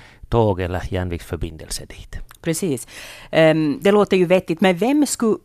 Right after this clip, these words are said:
Speaker 2: gynnas mest, tror du, av den här järnvägsförbindelsen? Skulle det vara, vara då den här persontrafiken eller frakttrafiken? Vad, vad tänker du där?
Speaker 1: Eh,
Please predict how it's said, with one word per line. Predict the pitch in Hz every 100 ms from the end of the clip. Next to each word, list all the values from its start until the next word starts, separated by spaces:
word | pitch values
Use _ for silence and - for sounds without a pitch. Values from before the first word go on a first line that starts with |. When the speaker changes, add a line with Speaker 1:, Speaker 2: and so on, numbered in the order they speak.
| _
Speaker 2:
gynnas | 160 170 202 202 196 185 - 196
mest, | 202 233 294 - - -
tror | - 156 147
du, | 135
av | 135
den | 131
här | 139 135
järnvägsförbindelsen? | 127 120 - - 135 127 113 135 - -
Skulle | - 160
det |
vara, | 160 156 160
vara | 165 165 147
då | 151
den | 143
här | 139
persontrafiken | - 123 - 196 285 277 220 - 196 185 165
eller | 139 110
frakttrafiken? | - 214 - - - 165 170 160 156
Vad, | 151 _ - - _ _ _
vad | -
tänker | - - 160
du | 160
där? | 208 - _ _ -
Speaker 1:
Eh, | 92 95